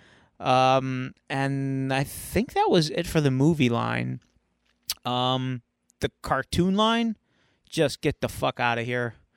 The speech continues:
'Cause they showed pictures of Ground Chuck and Dirtbag. Ground Chuck was, they were like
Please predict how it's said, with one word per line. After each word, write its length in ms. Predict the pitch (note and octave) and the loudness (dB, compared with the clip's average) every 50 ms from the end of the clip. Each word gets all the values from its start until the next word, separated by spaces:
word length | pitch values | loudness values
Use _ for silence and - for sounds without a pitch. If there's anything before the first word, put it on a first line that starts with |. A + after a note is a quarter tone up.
| _ _ _ _ _ _ _ _ _ | _ _ _ _ _ _ _ _ _
'Cause 180 | - C#3 B2 B2+ | -6 -6 -2 -2
they 80 | B2+ | -4
showed 300 | B2 - - C#3 C3 - | -2 2 2 2 2 2
pictures 500 | - D3+ C3+ - - C#3+ C3+ C3 B2 A2+ - | 2 0 0 0 0 0 0 0 0 -2 -4
of 600 | - C3 A#2+ B2 B2 B2 B2 B2 A#2+ A2 F#2 - _ _ _ _ _ _ _ _ _ _ - | -2 0 2 4 4 2 0 -2 -6 -8 -14 -18 _ _ _ _ _ _ _ _ _ _ -2
Ground 380 | - E3+ F#3+ A3+ B3 A#3 A3+ - | 0 2 2 4 2 2 2 0
Chuck 460 | - - A#3 B3 A#3+ - - - - - - _ _ _ _ _ _ _ _ _ _ _ _ _ _ _ _ _ _ - | 2 2 2 2 2 0 -4 -10 -10 -10 -14 _ _ _ _ _ _ _ _ _ _ _ _ _ _ _ _ _ _ -2
and 600 | E3 E3+ F#3 G3 G3 G3+ G#3 G3+ F#3 D#3 - - _ _ _ - | 0 2 4 4 4 4 4 4 2 0 0 -2 _ _ _ 0
Dirtbag. 680 | D#3+ F3 E3 - _ - C3+ A#2+ A2+ G#2+ G#2 G2+ A2 - - - - _ _ - | 2 2 2 0 _ 2 2 2 2 0 -4 -6 -10 -14 -20 -20 -20 _ _ -4
Ground 300 | - D3 D#3+ F#3 G3 - | 0 2 4 4 2 2
Chuck 360 | - F#3+ F3+ F3+ - - - - - | 2 2 2 2 2 -2 -12 -10 -2
was, 380 | C#3 C#3 C3+ C3 B2 - - - - | 2 2 2 2 2 -2 -6 -2 0
they 80 | F3+ | 2
were 100 | F#3+ G#3+ | 4 4
like 280 | G3 G#3 G3+ F#3 D#3+ | 4 4 2 2 0